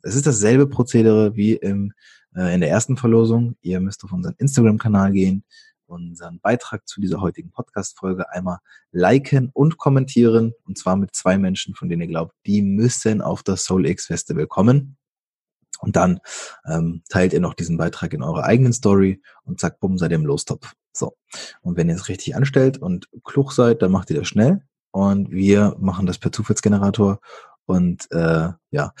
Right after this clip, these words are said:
dann wird einer von euch oder eine von euch das Buch in den Händen halten, signiert von Frau Herz.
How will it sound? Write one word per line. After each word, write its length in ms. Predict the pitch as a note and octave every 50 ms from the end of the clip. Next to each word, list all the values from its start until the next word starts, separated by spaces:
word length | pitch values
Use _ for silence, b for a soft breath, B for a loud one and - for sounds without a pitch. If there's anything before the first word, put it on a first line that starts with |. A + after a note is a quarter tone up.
| B B B B _
dann 180 | - D#2+ E2 F2+
wird 200 | B2+ - - -
einer 140 | E2 E2+ -
von 180 | - - D#2+
euch 260 | - D2+ D#2 D#2 F#2+ -
oder 160 | - - -
eine 160 | - D#2+ E2+
von 200 | - - - -
euch 240 | - - - - -
das 160 | - - -
Buch 200 | - - D3+ D3 D3
in 60 | C3
den 80 | A#2 A2+
Händen 280 | A2+ G#2+ - - G2+
halten, 260 | G#2 G2 F#2+ - G2+
signiert 360 | G2 F#2 F#2 F#2 F#2 F2+ F#2 -
von 160 | - - -
Frau 180 | - - F#2
Herz. 300 | F#2 F#2 F#2 - - -